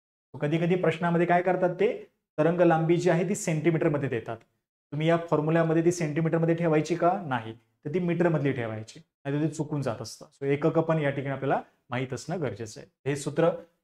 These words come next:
आपल्या साऊंड साठी पण लागू पडतं, हा पण मुद्दा या ठिकाणी आपल्याला लक्षात ठेवायचा आहे. आता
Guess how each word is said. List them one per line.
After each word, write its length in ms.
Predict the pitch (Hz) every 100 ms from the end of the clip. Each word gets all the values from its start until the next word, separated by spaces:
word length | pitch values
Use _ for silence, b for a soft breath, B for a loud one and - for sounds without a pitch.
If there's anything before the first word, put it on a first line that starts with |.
| _
आपल्या 320 | 151 147 147 170
साऊंड 360 | - 160 180
साठी 280 | 180 160 156
पण 200 | 156 175 - - -
लागू 340 | 131 131 147
पडतं, 360 | 143 190 190 131 - _ _
हा 120 | 131
पण 160 | 151 139
मुद्दा 240 | 131 143
या 120 | 135
ठिकाणी 220 | 127 123
आपल्याला 260 | 120 135 220
लक्षात 280 | 147 - 120
ठेवायचा 440 | 120 110 117 -
आहे. 120 | - b b b _ _
आता 260 | 180 185